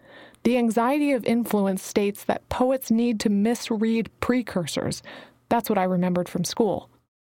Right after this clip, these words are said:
Klineman, contains concealed power,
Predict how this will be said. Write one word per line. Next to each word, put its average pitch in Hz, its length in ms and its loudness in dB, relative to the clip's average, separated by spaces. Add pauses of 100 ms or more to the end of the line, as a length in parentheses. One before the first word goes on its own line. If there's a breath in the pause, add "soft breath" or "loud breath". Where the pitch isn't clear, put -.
(440)
Klineman, 185 540 0 (460)
contains 269 580 0
concealed 226 760 0
power, 170 540 -2